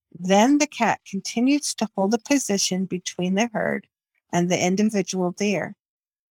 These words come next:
The cat also keeps the lone deer away from food and water. Eventually, the cat wears the deer down to the point that it is vulnerable to attack. As an isolated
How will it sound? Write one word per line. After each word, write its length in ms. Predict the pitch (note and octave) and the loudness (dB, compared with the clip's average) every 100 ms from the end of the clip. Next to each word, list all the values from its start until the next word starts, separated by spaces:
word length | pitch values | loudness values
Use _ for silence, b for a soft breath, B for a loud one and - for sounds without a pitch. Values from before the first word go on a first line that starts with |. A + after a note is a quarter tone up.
| _ _ | _ _
The 240 | - F3+ F3 | -8 -4 -4
cat 420 | - A3+ G#3 E3+ | -2 2 4 4
also 420 | F#3+ G3 A#3 - C4+ | 2 2 2 -4 -8
keeps 400 | - A3 - - | -4 -6 -4 -2
the 140 | E3 | 0
lone 340 | E3 F3 G#3 | 4 4 4
deer 340 | G#3 G3 F3+ - | 2 2 0 -2
away 340 | F#3 F3+ F3 | -4 -2 -4
from 280 | - - G3+ | -6 -6 -6
food 500 | - - E3+ E3 F3 - | -6 -4 -2 -2 -4 -4
and 200 | E3+ F3+ | -2 0
water. 500 | G3+ A#3 F3 D#3+ - _ _ _ _ - | 2 2 0 -8 -14 _ _ _ _ -4
Eventually, 680 | F3+ F#3 G#3 B3 - C#4+ C#4 | 0 4 2 2 0 0 0
the 140 | C4+ | -4
cat 340 | - A#3 F3+ - | -2 2 2 0
wears 380 | F3+ F#3+ A3+ | 0 0 -2
the 120 | - C4+ | -6 -6
deer 280 | C4+ C#4+ | -2 -2
down 340 | C#4 G#3 F#3+ F#3+ | 0 2 2 0
to 160 | - A3 | -4 -6
the 120 | A3 | -6
point 420 | - F3+ F3+ - | -2 0 0 0
that 160 | F3 F3+ | 0 2
it 140 | F3 | 0
is 180 | F3 - - | -2 -2 2
vulnerable 600 | F3+ F3+ D#3+ D3 D3+ C#3+ | 2 4 0 0 -4 -4
to 160 | - F3+ | -6 -8
attack. 480 | E3 F3+ C#3 - _ _ _ _ _ _ _ | -8 -4 -4 -4 _ _ _ _ _ _ _
As 220 | D3 F#3+ F#3+ | 2 2 2
an 140 | E3+ - | -2 0
isolated 640 | F#3 G#3+ C4 B3 A#3 C4 | 0 0 0 0 2 0